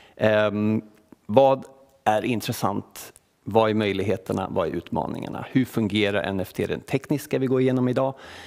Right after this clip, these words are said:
Eh, vad är juri-, juridiskt viktigt att tänka på? Bildhupp-, bildupphovsrätt. Hur fungerar marknaden idag? Och, ehm, till slut, är det någonting som är värt för dig att satsa på? Vi kommer hålla på cirka två timmar,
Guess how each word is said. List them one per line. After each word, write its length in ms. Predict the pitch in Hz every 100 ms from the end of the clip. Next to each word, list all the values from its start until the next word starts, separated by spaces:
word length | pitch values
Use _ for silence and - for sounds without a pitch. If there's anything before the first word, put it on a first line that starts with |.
| - -
Eh, 340 | 107 107 101
vad 260 | 92 110 104
är 40 |
juri-, 280 | 104 101 95 -
juridiskt 640 | 104 98 113 135 135 - _ _ -
viktigt 360 | 135 - 135
att 80 | 127
tänka 300 | 135 120 123
på? 280 | - 135 135 - - -
Bildhupp-, 540 | 110 101 92 - - _ _ -
bildupphovsrätt. 1300 | 101 113 95 92 92 - - - - 175 - - -
Hur 120 | 135
fungerar 380 | 135 131 117 113
marknaden 560 | 117 98 - 117 117 120
idag? 260 | 110 113 - - - - -
Och, 420 | 101 - - - - -
ehm, 680 | - 101 90 - 107 90 - - _
till 140 | 117
slut, 400 | 104 - 90 -
är 140 | 98 92
det 60 |
någonting 500 | 82 76 - - -
som 320 | - - - - -
är 100 | -
värt 260 | - -
för 100 | -
dig 140 | 117 - -
att 120 | -
satsa 280 | - - -
på? 180 | - - _ _ _ - - -
Vi 120 | 147
kommer 160 | 180 185
hålla 140 | 185
på 140 | - 123
cirka 240 | 123 107
två 300 | - - 113
timmar, 520 | - 113 98 110 196